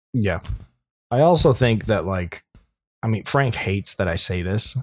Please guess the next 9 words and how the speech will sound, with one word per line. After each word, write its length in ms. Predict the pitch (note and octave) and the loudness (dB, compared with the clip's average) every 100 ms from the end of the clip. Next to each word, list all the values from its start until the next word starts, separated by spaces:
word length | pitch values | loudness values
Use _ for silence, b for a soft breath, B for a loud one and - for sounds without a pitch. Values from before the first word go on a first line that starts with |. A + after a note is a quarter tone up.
| - _ - | -10 _ -6
He, 360 | G2+ G#2 - | -2 -2 -4
he's, 280 | A#2 A#2+ A2 | -2 0 0
he's 200 | C#3 D3+ | 4 6
a 220 | B2 G2+ F#2 - | 6 2 -2 -4
sixty-four 540 | A2 F#2+ F2+ - - | -4 -4 -6 -8 -12
fan, 140 | - - - - - | -14 -20 -20 -20 -12
but, 160 | - - | -8 -4
like, 280 | F#2 F#2 - _ _ _ _ _ _ _ _ - | -4 -6 -14 _ _ _ _ _ _ _ _ -2
I, 180 | A2+ | -2